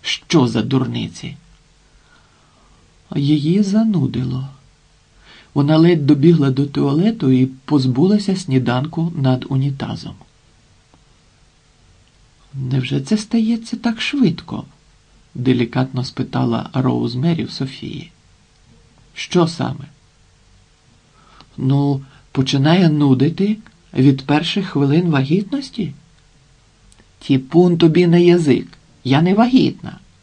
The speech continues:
«Ну, добре, добре», примирливо сказала Роуз Мері. «Ти маєш відпочити.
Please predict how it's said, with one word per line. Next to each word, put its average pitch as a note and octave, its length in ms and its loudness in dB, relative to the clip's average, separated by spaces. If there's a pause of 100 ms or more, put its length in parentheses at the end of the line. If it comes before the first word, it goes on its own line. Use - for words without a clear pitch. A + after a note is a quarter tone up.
(880)
«Ну, - 100 -10
добре, F3+ 520 0
добре», A3 520 -2 (480)
примирливо A#2+ 640 -6
сказала B2 500 -6
Роуз B2 300 -6
Мері. - 380 -12 (1120)
«Ти F#3+ 320 2 (180)
маєш D#3+ 440 0
відпочити. - 640 -6